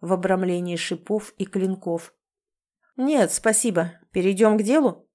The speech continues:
Мой отец нацеливается к кожаному креслу с деревянными подлокотниками. Дариус останавливает его прямым взглядом. Дает понять, его кабинет, его правила.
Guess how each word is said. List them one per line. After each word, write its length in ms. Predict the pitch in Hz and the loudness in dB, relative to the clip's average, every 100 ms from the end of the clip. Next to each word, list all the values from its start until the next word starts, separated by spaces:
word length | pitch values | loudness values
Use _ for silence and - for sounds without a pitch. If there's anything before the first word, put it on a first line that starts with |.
| - | -8
Мой 220 | 185 185 | -4 -4
отец 360 | 185 226 233 | -2 -2 -2
нацеливается 800 | 202 190 - 220 214 190 190 - | -2 -2 0 0 2 0 0 -2
к 120 | 180 - | -4 -4
кожаному 480 | 208 190 190 180 | -2 0 -2 -2
креслу 440 | 175 185 208 - 226 | -4 -4 -4 -4 -4
с 80 | 185 | 0
деревянными 600 | 202 196 190 196 196 202 | 2 2 2 2 2 0
подлокотниками. 1000 | 196 190 196 196 170 165 165 165 170 - _ _ _ | -2 0 0 0 -4 -4 -4 -4 -6 -12 _ _ _
Дариус 680 | - 185 220 247 233 214 - | -6 2 4 4 0 -2 -4
останавливает 880 | 202 - 233 240 214 175 170 170 170 | -4 -2 0 2 2 0 -2 -4 -4
его 260 | 175 170 | -6 -4
прямым 420 | 165 185 190 196 180 | -4 -2 0 0 -2
взглядом. 680 | 175 180 180 175 175 170 _ _ _ _ | -4 -2 -2 -4 -6 -10 _ _ _ _
Дает 420 | 196 190 202 202 | -2 0 0 -2
понять, 500 | - 202 202 170 - _ - | -2 0 0 -4 -10 _ -10
его 380 | 175 175 180 | -4 -2 -2
кабинет, 560 | 190 208 220 220 226 - | -2 0 0 0 -2 -8
его 320 | - 175 175 175 | -8 -6 -4 -4
правила. 500 | 202 185 165 160 | -2 -2 -2 -6